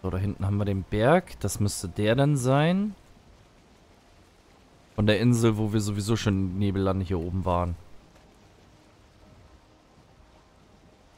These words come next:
So, jetzt müssen wir gucken. Dazwischen will ich.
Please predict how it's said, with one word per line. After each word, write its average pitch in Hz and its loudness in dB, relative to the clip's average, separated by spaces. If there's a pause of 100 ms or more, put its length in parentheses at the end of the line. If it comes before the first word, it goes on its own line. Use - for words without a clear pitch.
(760)
So, 101 -2
jetzt - -12
müssen 98 -4
wir 101 -6
gucken. 156 -4
Dazwischen 117 -4
will 151 0
ich. - -4